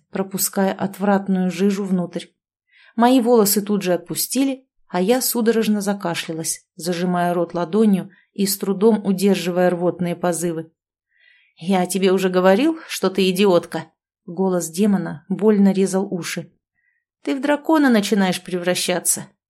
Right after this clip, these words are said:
Эликсир тебе в помощь предназначен, глупая человечка. У тебя только что спонтанный оборот начался. Понравилось тебе то, что с тобой делалось?»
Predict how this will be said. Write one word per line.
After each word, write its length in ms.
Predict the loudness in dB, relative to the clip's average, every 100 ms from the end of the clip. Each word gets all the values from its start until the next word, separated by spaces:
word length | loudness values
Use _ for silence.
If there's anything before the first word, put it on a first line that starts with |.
| -6
Эликсир 520 | -2 -2 0 0 0
тебе 260 | 0 -2 -2
в 80 | -2
помощь 400 | 2 4 4 0
предназначен, 800 | -2 2 4 4 4 4 2 0
глупая 380 | 2 0 0 -2
человечка. 800 | 0 2 4 2 0 -4 -4 _ _ _ _
У 40 | -8
тебя 280 | -4 0 0
только 360 | 2 2 0
что 180 | -6 -6
спонтанный 800 | -6 0 0 2 2 2 2 4
оборот 420 | 4 4 4 0
начался. 600 | -4 -2 -2 2 0 -2 -10 _ _ _
Понравилось 640 | -6 -2 0 2 0 -2 -4
тебе 240 | -2 -2
то, 180 | 0 -2
что 200 | -2 -4
с 100 | -4
тобой 240 | -2 0
делалось?» 540 | 0 2 2 0 -2